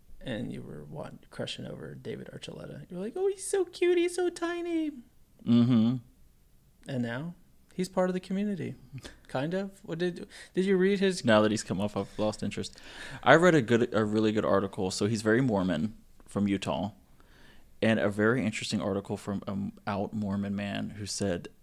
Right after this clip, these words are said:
Speaker 2: "If there's one thing you noticed about Mormon men specifically that come out, it's a lot of what David Archuleta said that says, basically, this is something I'm struggling with.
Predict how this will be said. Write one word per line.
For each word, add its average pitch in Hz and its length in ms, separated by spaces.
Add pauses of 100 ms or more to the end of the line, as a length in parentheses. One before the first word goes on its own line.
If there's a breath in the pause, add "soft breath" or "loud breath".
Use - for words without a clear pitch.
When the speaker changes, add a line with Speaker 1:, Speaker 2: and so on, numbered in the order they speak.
(600)
Speaker 2:
"If 110 120
there's 101 220
one 104 140
thing 117 140
you 107 100
noticed 95 360
about 87 340 (340)
Mormon 90 720 (240)
men 92 560 (580)
specifically 95 680
that 73 140
come 92 240
out, 87 300 (1000 soft breath)
it's 104 180
a - 120
lot 98 600
of 95 360
what 95 300
David 92 260
Archuleta 95 440
said 82 360
that - 160
says, 85 380
basically, 92 840 (440 soft breath)
this 104 180
is 101 60
something 98 320
I'm 87 120
struggling 101 580
with. 92 460